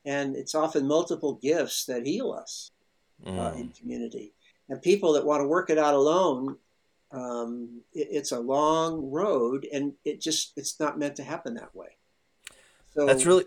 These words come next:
Speaker 2: that's really significant. And I, I just wanna just note that with
Speaker 1: Yeah.
Speaker 2: you again, Brian, because again, we are, uh, in a very individualistic society and very isolated often from one another. And,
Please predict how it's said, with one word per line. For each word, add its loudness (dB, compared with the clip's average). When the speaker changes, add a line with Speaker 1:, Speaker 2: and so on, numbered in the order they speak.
Speaker 2:
that's 2
really 2
significant. 0
And 2
I, 4
I 0
just -4
wanna 0
just 0
note 6
that 4
with -2
Speaker 1:
Yeah. -6
Speaker 2:
you -4
again, -4
Brian, 0
because 4
again, 4
we 6
are, 6
uh, 2
in -2
a 2
very 4
individualistic 2
society 2
and -2
very 2
isolated -2
often -4
from -10
one -4
another. -2
And, -6